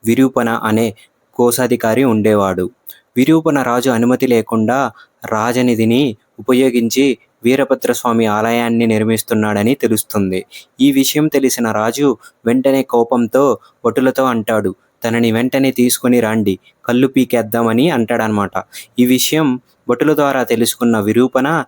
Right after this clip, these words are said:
"నేను చెయ్యని తప్పుకి ఆ ప్రజలందరి ముందు నా కళ్ళు ఎందుకు పీకడం, దానికంటే నేనే పీకేసుకోవడం మంచిదని"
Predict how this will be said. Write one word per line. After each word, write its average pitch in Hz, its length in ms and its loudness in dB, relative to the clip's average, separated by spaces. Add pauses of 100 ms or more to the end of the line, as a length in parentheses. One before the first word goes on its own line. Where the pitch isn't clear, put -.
(280)
"నేను 131 240 4
చెయ్యని 135 380 0
తప్పుకి 135 600 -2 (260)
ఆ 117 60 0
ప్రజలందరి 127 680 0
ముందు 131 480 2 (280)
నా 123 120 0
కళ్ళు 123 340 0
ఎందుకు 131 280 0
పీకడం, 123 560 0 (340)
దానికంటే 127 800 0 (260)
నేనే 131 240 2
పీకేసుకోవడం 123 800 0
మంచిదని" 113 480 0